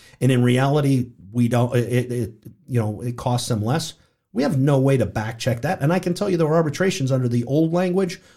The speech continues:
where we were successful, or audits that were done where we were successful.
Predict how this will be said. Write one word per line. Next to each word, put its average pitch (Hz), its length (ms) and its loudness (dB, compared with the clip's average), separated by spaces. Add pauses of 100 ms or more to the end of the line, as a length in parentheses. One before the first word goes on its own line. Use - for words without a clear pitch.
(140)
where 135 200 4
we 143 180 4
were 165 140 6
successful, 139 640 -2
or 110 200 0
audits 143 380 0
that 120 160 -2
were 120 80 2
done 117 220 0
where 117 100 0
we 151 100 2
were 160 60 4
successful. 131 720 -2